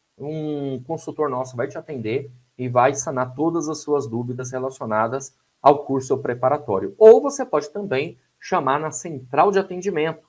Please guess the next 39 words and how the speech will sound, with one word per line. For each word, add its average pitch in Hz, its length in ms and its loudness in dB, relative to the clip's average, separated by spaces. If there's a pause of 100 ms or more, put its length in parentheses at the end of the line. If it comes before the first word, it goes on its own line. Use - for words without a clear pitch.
Tá 156 80 -6
aí 170 100 2
o 190 60 4
número, 147 340 2
ó, 185 200 2 (260)
onze, 190 540 2 (200)
nove 143 260 4
sete 123 340 -2
quatro 117 240 -2
meia 156 180 -4
cinco, 170 340 -10
meia 208 200 -2
zero 143 220 -4
cinco 143 300 -12
dois. - 420 -10 (180)
Tá 104 100 -4
certo? 277 420 6 (340)
Então 147 160 0
faz 202 220 4
o 208 40 -4
seguinte, 151 480 -4
ó, 170 340 8 (440)
clica 233 380 2
no 247 160 2
link 202 280 2
aí 180 160 4
abaixo, 160 640 4 (340)
faz 202 280 6
a 214 40 -2
sua 226 160 -2
matrícula 180 680 -4 (240)
e 131 100 -6
inicie 147 680 -8 (340)
imediatamente 180 1040 0
os - 80 -20
seus 147 200 -6
estudos, 92 460 -14
tá 98 100 -4
bom? 220 400 4